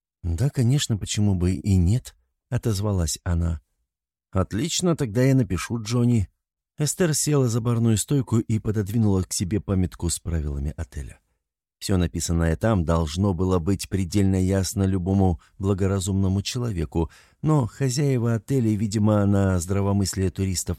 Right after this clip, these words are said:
особенно не надеялись. «У нас встреча в шесть вечера в ресторане», — нарушил тишину Джек. «Хорошо.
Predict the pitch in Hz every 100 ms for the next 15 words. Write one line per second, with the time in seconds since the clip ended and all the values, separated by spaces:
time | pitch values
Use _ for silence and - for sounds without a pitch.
0 | - 90 - 85 78 80 80 - 92 80
1 | 76 73 69 - - - - _ _ _
2 | _ _ _ _ _ _ - 92 131 147
3 | - - - 131 147 - 107 - 127 110
4 | - 107 127 - 107 107 92 98 - 104
5 | 107 117 78 - _ _ _ - 78 78
6 | - 76 - 78 76 73 71 - 69 -
7 | _ _ _ _ _ _ - 123 107 -
8 | 131